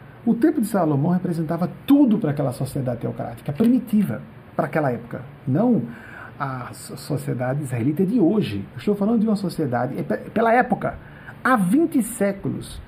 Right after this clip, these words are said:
Jesus estava falando com todas as pessoas que usavam qualquer gênero de poder a benefício pessoal,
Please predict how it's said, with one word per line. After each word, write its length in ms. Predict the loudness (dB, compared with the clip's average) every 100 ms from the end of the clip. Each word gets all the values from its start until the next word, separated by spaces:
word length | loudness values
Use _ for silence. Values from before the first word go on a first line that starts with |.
| -18 -20 -16 -4
Jesus 340 | 2 2 2
estava 240 | 2 2 2
falando 240 | 2 0
com 140 | -2 -2
todas 360 | 0 2 2
as 140 | 0 -2
pessoas 520 | -2 -2 -4 -4 -2
que 100 | -2
usavam 400 | 0 -2 -2 0
qualquer 320 | 0 4 4
gênero 360 | 6 6 4 4
de 80 |
poder 340 | 2 0 0 -2
a 80 | 0
benefício 580 | 2 2 2 0 0 -2
pessoal, 460 | -2 -2 -2 -2